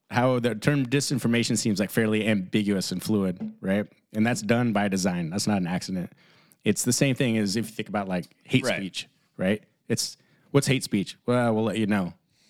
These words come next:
Speaker 1: "Wait, who are you?" "Well, what are the people that are gonna, you know, enforce a hate speech law?" These are the same people that are deciding, like, what disinform-,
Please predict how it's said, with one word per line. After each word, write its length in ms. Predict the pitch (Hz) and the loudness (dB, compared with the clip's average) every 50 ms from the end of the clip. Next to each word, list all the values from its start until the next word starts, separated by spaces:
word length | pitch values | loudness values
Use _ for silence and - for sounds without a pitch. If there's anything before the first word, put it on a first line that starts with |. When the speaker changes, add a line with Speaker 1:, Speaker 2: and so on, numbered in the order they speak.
| _ - - | _ -8 -4
Speaker 1:
"Wait, 140 | 110 107 - | -2 -2 0
who 100 | 117 123 | 0 2
are 80 | 120 | 2
you?" 240 | 110 110 110 101 92 | 2 2 2 0 0
"Well, 180 | 92 120 120 120 | 0 0 0 0
what 220 | 117 117 131 139 | 2 2 0 0
are 60 | 123 117 | 0 -2
the 100 | 107 101 | -4 -2
people 420 | - 131 113 - 110 107 107 104 | 0 0 0 0 0 0 2 2
that 120 | 104 104 | 2 2
are 120 | 98 98 101 | 0 0 0
gonna, 260 | 87 104 95 95 87 80 98 90 - - - _ _ _ - | -2 -2 0 0 -2 -2 -4 -6 -6 -10 -12 _ _ _ -10
you 120 | 135 110 | -6 -6
know, 40 | 104 - | -2 -2
enforce 420 | 110 104 - - 120 110 101 - - | -2 -2 0 0 0 0 0 0 -2
a 80 | 110 | -4
hate 220 | 92 - 123 151 - | 0 2 0 0 0
speech 260 | - - 90 - - | -4 -8 -8 -8 -8
law?" 240 | 104 92 87 85 - - _ - - _ _ _ _ _ _ | -6 -4 -4 -4 -6 -10 _ -20 -20 _ _ _ _ _ _
These 140 | 131 123 113 | 0 0 2
are 40 | 113 | 2
the 40 | 104 | 2
same 180 | - 120 107 | 2 2 2
people 220 | 92 110 104 107 104 | 2 0 0 0 0
that 100 | 101 98 | 2 0
are 80 | 95 92 | 0 0
deciding, 420 | 87 - - 98 95 90 90 90 | -2 -2 0 0 0 0 0 0
like, 260 | 87 87 85 - - | -2 -4 -4 -4 -2
what 180 | 110 107 - - | -2 -2 0 -2
disinform-, 480 | 98 90 - 95 85 - - 85 90 | -4 -2 -2 -2 -4 -2 -2 -2 -2